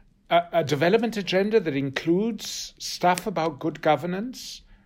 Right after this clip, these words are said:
You must be crazy, but it happened. Now, of course, the test is in the implementation, but the implementation gets a little easier when you have a framework that has a certain degree of authority. The Paris Climate Accords,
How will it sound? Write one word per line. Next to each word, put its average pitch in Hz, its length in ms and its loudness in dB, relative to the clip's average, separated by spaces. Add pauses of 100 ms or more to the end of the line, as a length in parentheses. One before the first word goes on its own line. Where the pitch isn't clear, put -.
(380)
You 156 120 -2
must 190 260 2
be 196 80 -6
crazy, 202 640 -2 (140)
but 165 100 2
it 156 120 0
happened. 139 600 -8 (540)
Now, 139 340 4 (140)
of - 140 -8
course, - 520 2
the 139 80 -4
test 156 400 -2
is 139 160 -6
in 139 140 -4
the 135 120 2
implementation, 131 920 -4 (580)
but 139 100 0
the 156 80 2
implementation 180 720 0
gets 147 240 0
a 147 60 -4
little 156 180 0
easier 151 380 0
when 135 180 0
you 135 120 -2
have 139 420 0
a 139 80 -6
framework 147 640 0
that 131 120 -6
has 131 220 -6
a 131 40 -10
certain 139 280 -6
degree 135 260 -6
of 123 100 -6
authority. 131 680 -8 (500)
The 156 80 -2
Paris 190 360 4
Climate 226 380 0
Accords, - 540 -8